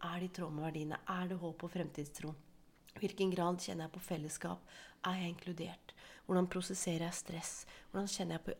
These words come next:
Alle disse elementene er jo i den karrierehelsemodellen, men det handler om, du, du er sjukt viktig. Ta deg selv på alvor. Stol på at det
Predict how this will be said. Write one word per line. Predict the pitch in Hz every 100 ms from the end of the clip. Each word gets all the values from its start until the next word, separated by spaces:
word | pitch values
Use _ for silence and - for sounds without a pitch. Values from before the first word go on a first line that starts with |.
| 220
Alle | 208 208
disse | 208 - 208 -
elementene | 202 214 208 180 175 170 208 -
er | 185 175
jo | 180
i | 180
den | 170 165
karrierehelsemodellen, | 185 180 165 160 160 - 165 170 180 214 - - - -
men | 190 190
det |
handler | 190 180 170 175 170
om, | 165 185 - - - - -
du, | 208 370 -
du | 185
er | 277
sjukt | - - - - 196 254 311 -
viktig. | 277 247 - 277 330 - - - -
Ta | - 185 202
deg | 226
selv | - 196 185
på | 240
alvor. | 208 175 214 285 - - -
Stol | - - - - 190 190 202
på | -
at | 269
det | 269